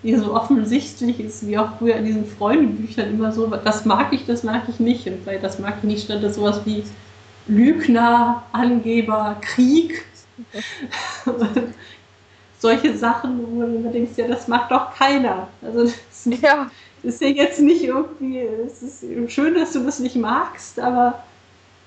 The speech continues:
Speaker 1: dann,
Speaker 2: Ist
Speaker 1: ich weiß
Speaker 2: auch
Speaker 1: nicht, das
Speaker 2: nichts
Speaker 1: ist
Speaker 2: Neues.
Speaker 1: nicht sehr individuell. Und Pola mag halt keine Langeweile und keine Angeber und Mats mag keine Neugier und kein Lästern.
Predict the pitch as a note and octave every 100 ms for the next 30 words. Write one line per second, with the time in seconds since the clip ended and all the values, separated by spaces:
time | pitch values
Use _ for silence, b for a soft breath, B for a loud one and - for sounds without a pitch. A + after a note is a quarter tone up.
0 | - - A3 G#3+ A#2 B3 - B3 C4 G#3
1 | G#3+ - - A3+ A3+ B3 B3+ C4 B3 -
2 | D#4+ C#4+ C#4+ D4 E4 D4 A#3+ A3+ A3 G3+
3 | - - - - - _ _ B B B
4 | B B A3+ G#3+ - B3 C4 B3 A3+ A3+
5 | A#3 A#3 - A#3 G#3+ G#3+ B3+ B3+ A#3 A#3
6 | A#3 A#3 A3 G3+ G#3 B3 B3+ B3+ A#3 -
7 | G#3 G#3 G#3+ - G#3+ G3+ G#3 G#3+ G#3+ G3+
8 | F#3+ A#3 A3+ G3+ G#3 - F#3+ F3+ F#3+ -
9 | E3+ E3 -